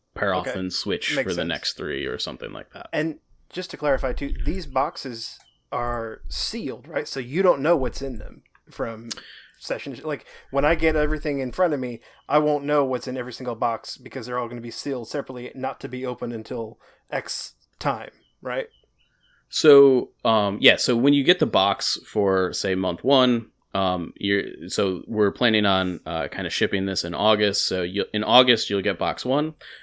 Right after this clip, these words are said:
Speaker 1: You'll
Speaker 2: Okay.
Speaker 1: open it up. There will be a bunch of stuff, and there will be two sealed envelopes in there.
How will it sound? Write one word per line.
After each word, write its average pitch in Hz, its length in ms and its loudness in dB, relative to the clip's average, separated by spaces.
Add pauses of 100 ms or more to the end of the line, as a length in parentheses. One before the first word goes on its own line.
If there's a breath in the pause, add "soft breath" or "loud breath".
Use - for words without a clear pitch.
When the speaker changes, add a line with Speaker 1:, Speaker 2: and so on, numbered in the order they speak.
Speaker 1:
You'll - 160 0
Speaker 2:
Okay. - 80 0
Speaker 1:
open 139 220 8
it 117 140 6
up. 101 240 4 (100)
There 107 160 4
will 107 100 6
be 110 140 2
a 110 40 6
bunch 117 240 2
of 123 60 -2
stuff, - 480 2
and 110 140 -4
there 113 80 0
will 113 120 2
be 110 160 -4
two - 300 -2
sealed 131 400 2
envelopes 92 580 -2
in 58 140 -12
there. 60 320 -10